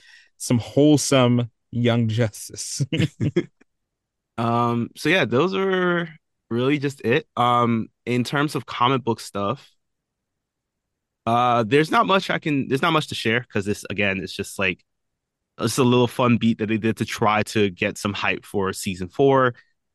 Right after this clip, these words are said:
Speaker 1: um, especially because during the covid, there was an unsure status of what was gonna happen with the show. Um, but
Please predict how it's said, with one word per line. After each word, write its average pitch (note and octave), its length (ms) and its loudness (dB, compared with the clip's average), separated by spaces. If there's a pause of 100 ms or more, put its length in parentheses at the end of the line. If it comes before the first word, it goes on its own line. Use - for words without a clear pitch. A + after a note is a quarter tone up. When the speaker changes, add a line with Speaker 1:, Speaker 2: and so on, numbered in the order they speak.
(100)
Speaker 1:
um, G2+ 440 0
especially G#2+ 340 -2
because G#2 220 -4
during F#2+ 200 -4
the G#2 60 -8
covid, A#2 540 0 (300)
there G#2+ 120 0
was G2+ 180 0
an G2 80 -6
unsure G2 320 -4
status F#2 340 -4
of F#2 80 -8
what - 140 -4
was F#2 100 -16
gonna F#2+ 140 -12
happen F#2 340 -8
with F#2 120 -14
the A2 60 -16
show. B2 480 0 (540)
Um, A2 540 0 (280)
but B2+ 440 -2